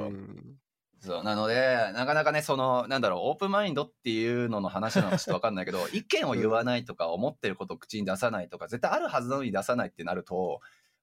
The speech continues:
Speaker 2: もう相手にとっては否定にしか捉えられないっていうのは正直あるから。
Speaker 1: あー、
Speaker 2: そう。
Speaker 1: はいはい。
Speaker 2: もう、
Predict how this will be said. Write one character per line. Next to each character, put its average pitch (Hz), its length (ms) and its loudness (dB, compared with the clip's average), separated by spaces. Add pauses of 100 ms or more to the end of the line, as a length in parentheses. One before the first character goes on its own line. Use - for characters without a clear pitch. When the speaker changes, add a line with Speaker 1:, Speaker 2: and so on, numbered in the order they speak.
(120)
Speaker 2:
も 139 480 0
う - 80 -20
相 175 200 2
手 190 100 0
に 123 80 0
と 113 80 -4
っ - 20 -20
て 92 80 -4
は 87 60 -8
否 - 100 -10
定 170 180 -2
に 180 80 0
し - 60 -4
か 95 80 -6
捉 107 200 2
え 120 40 4
ら 104 100 2
れ 160 80 -2
な 92 80 -4
い 82 60 -10
っ - 40 -20 (100)
て - 60 -6
い 107 60 0
う - 20 2
の 143 60 2
は 107 80 2
正 113 100 -4
直 87 200 -4
あ - 20 -2
る 85 80 -6
か - 80 -10
ら。 76 400 -6
Speaker 1:
あ 117 40 -8
ー、 101 960 -6
Speaker 2:
そ 87 120 -2
う。 85 40 -2
Speaker 1:
は 80 160 -2
い - 20 -6
は 64 260 -6
い。 117 60 -14
Speaker 2:
も 117 380 -2
う、 - 40 -20